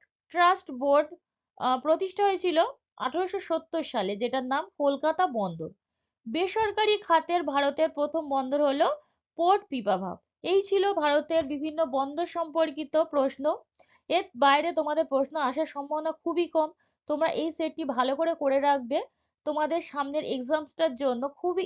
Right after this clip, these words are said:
ইম্পর্টেন্ট এই ভিডিওটি। আজকে ভিডিওটা এখানেই শেষ করছি।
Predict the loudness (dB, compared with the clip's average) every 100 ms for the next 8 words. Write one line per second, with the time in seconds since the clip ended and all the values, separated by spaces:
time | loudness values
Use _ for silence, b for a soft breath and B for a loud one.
0 | -4 -6 -2 0 0 -4 -4 -4 -6 -4
1 | -4 -6 -14 _ b b b -2 -2 0
2 | 0 0 0 _ _ _ _ _ _ _
3 | 8 8 8 4 0 2 4 4 4 2
4 | 4 0